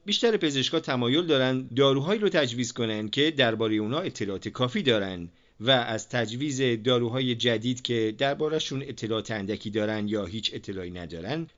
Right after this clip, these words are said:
پرهیز می‌کنن. خطای ابهام تو انتخاب همسر هم ممکنه رخ بده. معمولاً تو ازدواج طرفین آگاهانه اطلاعات شفاف و کافی رو رد و بدل نمی‌کنن و بیشتر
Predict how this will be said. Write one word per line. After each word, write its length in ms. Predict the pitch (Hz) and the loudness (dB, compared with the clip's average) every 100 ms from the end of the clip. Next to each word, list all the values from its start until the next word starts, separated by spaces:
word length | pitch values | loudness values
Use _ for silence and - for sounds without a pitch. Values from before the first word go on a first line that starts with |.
| - | -16
پرهیز 520 | 90 85 101 165 113 | -12 -10 -6 -6 -6
می‌کنن. 400 | 82 87 73 69 62 _ _ _ _ _ | -12 -14 -16 -18 -20 _ _ _ _ _
خطای 460 | - 190 226 226 175 | 0 2 4 6 6
ابهام 440 | 131 156 170 170 | 4 2 0 0
تو 140 | - 165 | 0 2
انتخاب 420 | 156 170 170 190 | 2 0 0 0
همسر 480 | 160 147 131 160 147 | 0 0 0 2 2
هم 180 | 143 135 | 0 -4
ممکنه 560 | 120 110 120 117 117 | -4 -4 -2 0 2
رخ 220 | 139 147 - | 2 2 0
بده. 320 | 78 73 69 _ _ _ - | -10 -10 -14 _ _ _ 0
معمولاً 540 | 165 156 151 170 165 - - | 2 4 6 6 4 -6 -4
تو 80 | 147 | 0
ازدواج 720 | 131 117 123 135 147 131 156 - | 0 2 2 4 4 2 -2 -8
طرفین 560 | 143 147 147 175 180 170 - | -2 0 0 0 -2 -4 0
آگاهانه 840 | 135 123 131 123 123 127 151 165 143 | 2 4 2 2 2 0 0 -4 -6
اطلاعات 720 | 131 123 120 131 139 147 - | -4 -2 0 0 0 -4 0
شفاف 520 | - 113 - 110 - | 0 0 -2 -6 -6
و 40 | |
کافی 340 | 107 110 - 139 | -4 -4 -4 -2
رو 180 | 151 | 0
رد 160 | 117 95 | 0 -2
و 60 | 92 | -4
بدل 360 | 92 107 117 | -4 -2 -2
نمی‌کنن 760 | 131 160 165 110 98 85 78 71 _ 107 | -2 -2 -2 -4 -6 -10 -12 -16 _ -6
و 180 | 101 - | -6 -6
بیشتر 500 | 110 123 - 156 156 | -4 -2 2 4 2